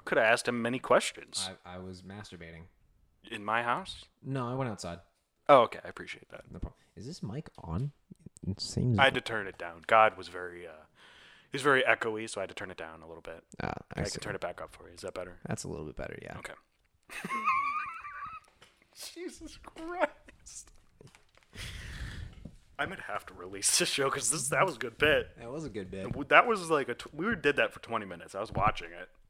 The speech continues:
Speaker 2: Yeah, we, holy shit, we <laughs> did.
Speaker 1: We've been recording for an hour and ten minutes.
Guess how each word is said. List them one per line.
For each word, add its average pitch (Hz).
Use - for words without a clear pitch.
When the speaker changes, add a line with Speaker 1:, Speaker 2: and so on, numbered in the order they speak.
Speaker 2:
Yeah, 123
we, 113
holy 135
shit, -
we 113
<laughs> 135
did. 160
Speaker 1:
We've 135
been 143
recording 143
for 113
an 107
hour 107
and 98
ten 90
minutes. -